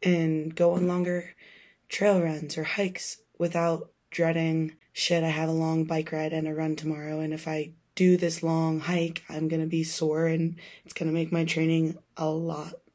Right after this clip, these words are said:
harder." And I noticed it. I noticed it in the way my clothes started to fit and in my body. And it was a weird experience because I'd,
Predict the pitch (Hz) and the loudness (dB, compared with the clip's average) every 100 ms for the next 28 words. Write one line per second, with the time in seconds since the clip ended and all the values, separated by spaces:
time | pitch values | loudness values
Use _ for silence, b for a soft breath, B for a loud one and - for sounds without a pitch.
0 | _ - - - - - _ B B _ | _ -20 -16 -16 -16 -20 _ B B _
1 | - - 190 202 233 180 - 160 160 165 | -12 6 6 6 4 2 2 0 2 4
2 | 165 165 165 160 160 156 160 165 160 160 | 2 0 -2 0 0 0 0 2 2 0
3 | 160 170 165 175 165 170 165 160 - - | 0 0 2 2 2 0 -4 -4 -6 -12
4 | - 151 156 151 160 160 - - 539 165 | -8 -6 -6 -4 -4 -6 -12 -14 -6 0
5 | 165 165 170 170 180 175 165 160 165 170 | 2 2 0 0 2 2 2 0 -2 -2
6 | - 165 165 160 165 175 - 165 160 - | -4 -2 0 0 -4 -8 -10 -8 -8 -10